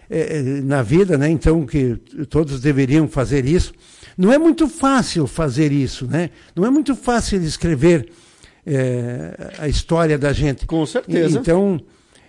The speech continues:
Speaker 1: e a base de tudo, se, se a gente vai olhar aqui, é, tá resumido bastante mesmo na, na história de família, né?
Speaker 2: É verdade. Eu estava
Speaker 1: Uhum.
Speaker 2: vendo aqui que uma das fotos, é, a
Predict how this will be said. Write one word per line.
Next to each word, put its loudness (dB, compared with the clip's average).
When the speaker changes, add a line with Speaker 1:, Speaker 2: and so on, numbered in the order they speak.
Speaker 1:
e -6
a 4
base 4
de -2
tudo, 0
se, 2
se 2
a 2
gente -2
vai 4
olhar 4
aqui, -4
é, -6
tá -6
resumido -4
bastante 0
mesmo -2
na, -4
na -6
história -2
de -6
família, -4
né? -4
Speaker 2:
É -4
verdade. -2
Eu 2
estava 2
Speaker 1:
Uhum. 2
Speaker 2:
vendo 2
aqui -6
que -6
uma 2
das 0
fotos, 0
é, 4
a -2